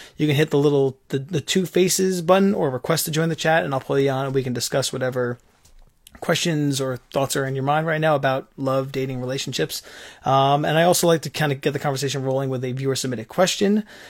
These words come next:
Uh, so we'll dive into that now. This one actually came to us from Instagram, which we, I don't really get too many from Instagram. Usually it's, uh, TikTok, which is, uh, sending them in. So let's see. Uh,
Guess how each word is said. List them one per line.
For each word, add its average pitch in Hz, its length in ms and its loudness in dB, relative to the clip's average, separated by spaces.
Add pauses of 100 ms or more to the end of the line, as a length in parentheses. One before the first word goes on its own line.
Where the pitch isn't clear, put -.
(160)
Uh, 127 600 2
so 151 920 0 (260)
we'll 127 300 -4
dive 131 420 -2
into 135 200 -4
that 127 140 -2
now. 147 240 0
This 139 120 -4
one 165 120 0
actually 151 180 -2
came 156 160 -2
to 151 120 -2
us 135 100 -2
from 202 240 2
Instagram, 143 540 -2
which 143 140 -4
we, 131 80 -4
I 120 60 -4
don't 185 160 0
really 190 160 2
get 170 160 -2
too 165 100 -6
many 151 140 -2
from 127 140 -8
Instagram. 120 360 -8
Usually 131 280 -6
it's, - 140 -8
uh, 117 320 -6 (180)
TikTok, 123 500 -4
which 117 160 -12
is, 117 180 -8
uh, 117 320 -6
sending 131 320 -4
them 123 140 -6
in. 117 240 -8 (440)
So 147 280 0
let's 170 220 0
see. 117 560 -2
Uh, 135 640 0